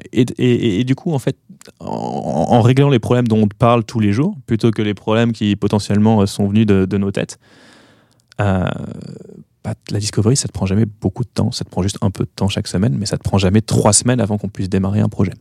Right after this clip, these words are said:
En fait, c'est, c'est, ça te prend beaucoup de temps, mais ça crée pas de délai. Et je pense que c'est ça le, c'est ça le, le truc important dans la continuous discovery, c'est de ne pas délayer. Euh, alors que quand t'as un truc important, je comprends que le message ne soit pas acceptable dans une startup de dire,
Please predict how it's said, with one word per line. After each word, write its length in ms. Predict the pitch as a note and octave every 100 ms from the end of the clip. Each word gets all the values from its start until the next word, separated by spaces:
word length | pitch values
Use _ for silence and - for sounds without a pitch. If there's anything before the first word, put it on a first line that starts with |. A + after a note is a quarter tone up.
| _ - -
En 60 |
fait, 140 | G2+ C3+
c'est, 160 | G#2+ - _ _ _
c'est, 180 | - G#2 -
ça 240 | - -
te 60 | G#2
prend 160 | - C#3
beaucoup 240 | B2 A#2+
de 60 | A2
temps, 240 | C3 F3+ _ _ _ _ _
mais 80 | G#2+
ça 140 | G2
crée 140 | - G2
pas 120 | A#2
de 60 |
délai. 260 | G2+ F#2+ - _ _ _
Et 60 | -
je 60 | -
pense 160 | G#2
que 80 | G#2
c'est 80 | G2+
ça 180 | - G#2
le, 240 | F2 F#2+
c'est 140 | -
ça 160 | - A2
le, 180 | F#2+ F2+
le 140 | F#2
truc 160 | - G#2+
important 260 | G2 F#2+
dans 60 | G2+
la 40 |
continuous 480 | F2+ F#2+ F#2 F#2 F#2
discovery, 460 | F#2 - G2 G2+ A#2+ _ _ _ _
c'est 140 | -
de 80 | F#2+
ne 120 | F#2+ - _ -
pas 160 | G#2+
délayer. 420 | G#2 G2 G2 G#2+ - -
Euh, 180 | F#2+ F2
alors 180 | F#2+ G2
que 80 |
quand 160 | F#2+ G#2+
t'as 80 | G#2
un 60 |
truc 160 | - G2+
important, 320 | F#2+ F#2+ C#3+ - _ -
je 100 | -
comprends 420 | A#2 F#2+ G#2+ C3
que 120 | A2+
le 60 | F#2+
message 460 | F#2 - A#2+ C3+ - _
ne 100 | F#2+
soit 200 | F2+ F#2+
pas 100 | G#2
acceptable 300 | G2 G2 G2+
dans 80 | F#2
une 80 | F2
startup 320 | - - C3
de 80 | A2+
dire, 260 | A2 C3